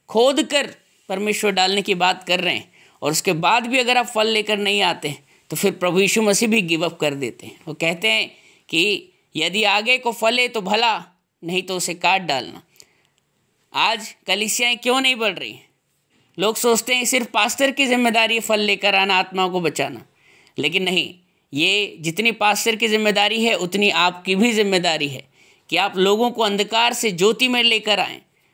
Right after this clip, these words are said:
नरक में जा रहे लोगों को स्वर्ग की राह में लेकर आएं, आग में झपट कर जो लोग आज उस नरक की आग में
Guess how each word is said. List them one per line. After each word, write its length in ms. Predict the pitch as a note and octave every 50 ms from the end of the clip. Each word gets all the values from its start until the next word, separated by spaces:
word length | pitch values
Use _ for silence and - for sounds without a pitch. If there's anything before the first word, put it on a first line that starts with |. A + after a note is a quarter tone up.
| _ _ C3+
नरक 260 | C#3+ F3 G#3 A#3 A3+
में 180 | - A#3 A#3 G3
जा 180 | A3+ A3 A#3
रहे 200 | A#3+ B3 B3+ B3
लोगों 320 | B3 A#3+ A#3 A#3 A3+ B3+ B3
को 160 | B3 A#3 A#3
स्वर्ग 320 | A3 - A#3+ B3+ C4 B3+
की 120 | - C4 C4
राह 220 | B3+ B3 B3+ C4
में 120 | B3+ B3+
लेकर 360 | B3 B3 A#3+ A#3 A#3 A#3 G#3 F#3
आएं, 160 | - - - - _ _ _ _ _ _ -
आग 300 | F#3 G#3+ A#3+ C4+ C4 C4
में 160 | C4+ C4 A3+
झपट 340 | G3+ A#3 G#3 A#3 C#4 C#4 -
कर 260 | - C#4 C4 G#3 - - _ _ _ _ _ _ _ F#3
जो 160 | F3 A3+ A#3
लोग 300 | A#3+ B3 B3+ C4 C4 B3
आज 360 | B3 B3+ B3+ A3+ - - - _ _ _ _ _
उस 200 | - G#3+ G#3 -
नरक 280 | G#3 A3+ A#3+ B3+ B3 -
की 120 | B3 B3
आग 200 | A#3+ A#3+ B3 A#3
में 260 | B3 B3 A#3 F#3 -